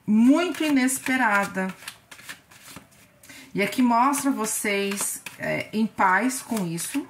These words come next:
que vocês fazem, ou que vocês falam, tá? É, a decisão que vocês tomam, que vocês tomaram, é algo que, assim,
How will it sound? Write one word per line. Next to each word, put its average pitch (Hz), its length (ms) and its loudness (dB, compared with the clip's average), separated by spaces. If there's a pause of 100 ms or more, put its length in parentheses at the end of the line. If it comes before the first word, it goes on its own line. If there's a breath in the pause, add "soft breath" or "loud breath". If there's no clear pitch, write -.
(160)
que 190 80 -6
vocês 170 340 -4
fazem, 165 640 -4 (440)
ou 165 120 -6
que 180 140 -4
vocês 175 420 -2
falam, 196 720 0 (460)
tá? 165 420 -2 (580 loud breath)
É, 170 1080 -4 (320)
a 202 100 0
decisão 247 640 -2
que 294 100 -2
vocês 226 480 -4
tomam, 214 460 0
que 208 140 -8
vocês 196 340 -8
tomaram, 180 640 0
é 190 100 0
algo 208 400 2
que, 226 200 -6
assim, 214 360 -4